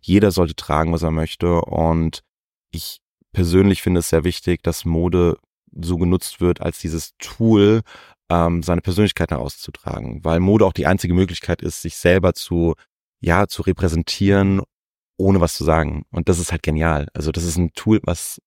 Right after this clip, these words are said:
in Deutschland nicht so gut genutzt wird, aber ich sag's mal so, in anderen Ländern schon extrem. Und man sieht dann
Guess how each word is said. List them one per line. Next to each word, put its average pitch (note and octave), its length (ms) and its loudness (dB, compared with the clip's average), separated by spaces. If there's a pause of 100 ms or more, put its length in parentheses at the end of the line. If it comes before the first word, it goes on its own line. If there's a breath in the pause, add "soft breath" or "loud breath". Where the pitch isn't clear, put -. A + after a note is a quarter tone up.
(320)
in F2 120 -2
Deutschland F#2+ 300 2
nicht G2 120 -2
so - 80 -14
gut B2 140 -6
genutzt C3 320 -2
wird, C#3+ 180 0
aber F2+ 220 2
ich - 160 -6
sag's F2+ 260 0
mal F2+ 60 2
so, E2+ 100 2
in E2+ 80 2
anderen F#2+ 240 2
Ländern F2+ 260 2
schon E2 220 -2
extrem. D#2+ 580 -2
Und D#2+ 200 -8
man E2 100 -2
sieht F2 180 -4
dann E2+ 200 2